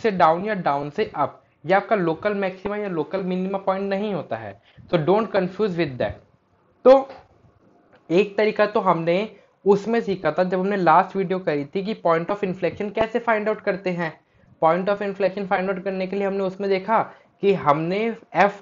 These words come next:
dash x निकाला, उधर से क्रिटिकल पॉइंट निकाला, और जब हमने उसको f double dash c में पुट करा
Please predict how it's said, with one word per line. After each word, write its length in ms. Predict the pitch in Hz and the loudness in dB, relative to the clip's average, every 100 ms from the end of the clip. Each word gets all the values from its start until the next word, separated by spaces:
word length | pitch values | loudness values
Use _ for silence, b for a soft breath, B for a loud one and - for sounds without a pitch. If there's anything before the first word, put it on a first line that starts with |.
| 135 | 0
dash 240 | 156 170 190 | 0 2 -2
x 100 | 185 | -2
निकाला, 380 | 196 190 196 208 - - | -4 -2 0 0 0 -4
उधर 240 | 143 156 | -2 -2
से 140 | 165 196 | -4 -8
क्रिटिकल 480 | 175 151 165 185 | -6 -4 0 0
पॉइंट 280 | 185 185 185 | 2 2 2
निकाला, 420 | 190 190 190 214 147 - b b b | 0 0 2 2 2 -4 b b b
और 220 | 175 175 | 4 4
जब 220 | 143 233 185 175 | 6 6 6 2
हमने 300 | 165 196 240 | 2 2 0
उसको 460 | 202 190 - 226 185 | 0 -2 0 -2 0
f 180 | 202 196 170 | -2 0 0
double 260 | 175 196 196 | 0 0 -2
dash 200 | 214 - - | -6 -8 -12
c 120 | 196 202 | -8 -6
में 180 | 139 - _ _ _ _ _ 202 | -6 -8 _ _ _ _ _ -2
पुट 180 | 202 | -2
करा 400 | - 151 139 180 | 2 2 4 4